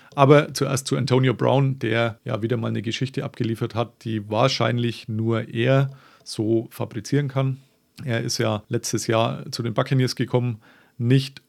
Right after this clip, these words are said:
unbedingt ohne, dass das Ganze Wellen verursacht hätte, denn es lief immer noch eine Zivilklage gegen ihn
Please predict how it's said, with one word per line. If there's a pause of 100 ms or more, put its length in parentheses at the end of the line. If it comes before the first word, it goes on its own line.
unbedingt
ohne,
dass
das
Ganze
Wellen
verursacht
hätte,
denn (340)
es
lief
immer
noch
eine
Zivilklage
gegen
ihn